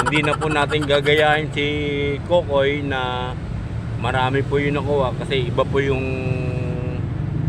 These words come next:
pain na ginagamit nila. Yun po ang lumot po. Yun po ang ano, lumot na puti. Mahirap pong kuhanin yun. Kaya dito na lang po muna tayo sa pabulate-bulate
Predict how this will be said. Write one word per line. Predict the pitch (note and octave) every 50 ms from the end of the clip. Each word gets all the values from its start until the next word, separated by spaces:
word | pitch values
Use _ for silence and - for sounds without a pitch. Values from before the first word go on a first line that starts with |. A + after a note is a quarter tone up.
| - - -
pain | - C3 C3+ C#3+ C#3+ C#3 C#3
na | C#3 C3 C3
ginagamit | C3 C3+ C3 C3 C3+ B2+ B2+ B2+ B2 B2 A#2
nila. | - C3+ C#3 C#3+ C3+
Yun | C3 - - - - B2+
po | C3+ C3+
ang | C3 A#2+ A#2+ A#2+ B2 B2 A#2+ A#2 A#2 A2+ A2 A2
lumot | A2+ B2 B2+ A#2+ A#2+ A#2 A2 A2+
po. | B2 C3+ C3+ B2 A2+ G#2 - - - - - - -
Yun | A2 A2 G#2+
po | G#2+ A2
ang | A2+ A2 A2 A2+ A2
ano, | A2 A2+ A#2 A2 G#2+ - - - - - - - - - - - -
lumot | B2+ D3 E3+ F3+ E3+ F3+ F#3 E3+
na | E3 E3+
puti. | D3+ - D3+ D3 G3+ F#3+ E3+ D3 B2+ - - - - - - -
Mahirap | A#2+ A#2+ B2 B2+ C3 C3 - C3+
pong | C3+ C3+ B2+
kuhanin | B2 C3 C3+ B2+ B2+ B2+ B2+ C3 C3 C#3
yun. | D3+ D3+ C#3+ B2
Kaya | - G#2+ G#2+ A2 G#2+ G#2+ G#2+ G#2+ G#2+ - - -
dito | A2+ A#2 - B2+ A#2+ A#2 A#2 A2+ A2+ A2+ -
na | A2+
lang | A2+ A2+ A2+ A2+ -
po | - A2 A2
muna | - A2+ A2 A2 - - -
tayo | B2 C3 C3 B2+ A#2+ A#2 A2 F#2 - - - - - - - - -
sa | - A#2 A2 -
pabulate-bulate | - A2 A2+ A2 A2+ A2+ A#2 A#2 A2 A2 G#2+ A2+ A2 G#2+ A2 A2+ B2+ C#3+ D#3 D#3 - B2 B2 B2 B2+